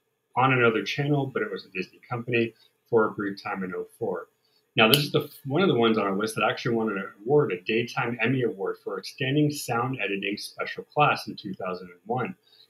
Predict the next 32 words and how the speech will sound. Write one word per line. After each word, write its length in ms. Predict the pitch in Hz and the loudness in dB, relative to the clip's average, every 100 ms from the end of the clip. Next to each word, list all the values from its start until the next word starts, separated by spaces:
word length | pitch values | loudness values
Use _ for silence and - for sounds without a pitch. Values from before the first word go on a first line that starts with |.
| _ | _
It's 180 | 190 - | -10 0
hard 240 | 175 196 | 2 2
for 160 | 190 147 | 2 0
a 80 | - | 2
cartoon, 420 | 143 139 160 135 | -2 0 0 0
especially 440 | - 123 113 131 | 0 2 2 2
back 200 | 113 110 117 | -2 -2 -2
then, 160 | 120 | -2
to 80 | - - - | -6 -8 2
get 200 | 160 - | 2 2
one 340 | 110 98 101 - _ _ | -2 -2 -4 -8 _ _
if 160 | 117 110 | -2 0
you 160 | 117 107 | 0 0
weren't 240 | 107 117 | 0 -2
an 120 | 120 95 | -2 -4
animated 460 | 92 90 87 87 - - | -4 -4 -4 -6 -6 0
film. 380 | 175 123 110 - _ - | 2 2 0 -4 _ -6
So 160 | 117 | -4
the 100 | 107 | -2
fact 300 | - 139 147 | 4 4 4
that 100 | 110 | -2
this 200 | 123 - | -4 -4
one 180 | 110 104 | -6 0
got 280 | 165 180 175 | 2 2 2
one, 240 | 165 151 - _ - | 0 0 -4 _ -4
I 60 | 117 | 2
mean, 260 | 113 113 104 | 2 2 0
I 60 | |
guess 240 | 104 110 104 | 2 2 0
at 120 | - | -4
Disney, 300 | 95 92 87 | -4 -4 -8
so 260 | - 90 | -4 -6